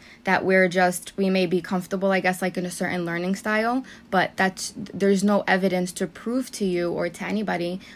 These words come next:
with all of the research that's been done. I think they said there were over, like, ninety, uh, experiments or research or anything out there, and it just wasn't the case.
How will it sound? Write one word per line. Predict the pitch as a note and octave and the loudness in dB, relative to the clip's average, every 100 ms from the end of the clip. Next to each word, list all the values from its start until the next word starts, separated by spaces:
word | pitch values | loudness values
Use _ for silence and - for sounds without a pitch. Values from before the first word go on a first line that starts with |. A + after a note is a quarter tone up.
| - | -4
with | F#3 F#3 | -2 0
all | F#3 F#3+ | 2 2
of | |
the | F3+ | 2
research | F3+ F3+ F3 E3 | -2 -2 -4 -6
that's | - D#3 | -8 -8
been | - F3 | -6 -2
done. | F3+ F3 | -2 -2
I | |
think | E3+ F#3 | -4 -4
they | F#3+ F#3 | -4 -6
said | - F3 E3+ - - | -4 -4 -4 -8 -14
there | - | -6
were | F3+ | -2
over, | G3 F#3 | 0 0
like, | F3+ F3 F#3 | 0 -2 -2
ninety, | F3+ F3+ F#3 F3+ F#3 F#3 - | -2 0 0 0 0 -2 -4
uh, | F3 E3+ E3+ | -2 -2 -2
experiments | - E3 G3+ F#3+ F#3+ F3+ F3+ | -4 -2 4 4 4 0 -2
or | E3 D#3 - - | 0 0 -2 -4
research | F#3 F#3+ F#3+ F#3 | -2 0 0 -2
or | F3+ | 0
anything | G3 G3+ F#3+ | 0 0 0
out | F3+ - | -2 -2
there, | F#3 F3 F3 - - - - | 0 0 0 -4 -18 -20 -2
and | F#3+ F3+ E3+ E3+ E3+ - - - - | 4 4 4 0 -4 -10 -16 -20 -4
it | G3 | 0
just | F#3+ G3+ | 0 2
wasn't | G3+ F#3+ F3+ | 4 4 2
the | F3 | -2
case. | F#3+ E3+ - - - | -2 -2 -4 -8 -10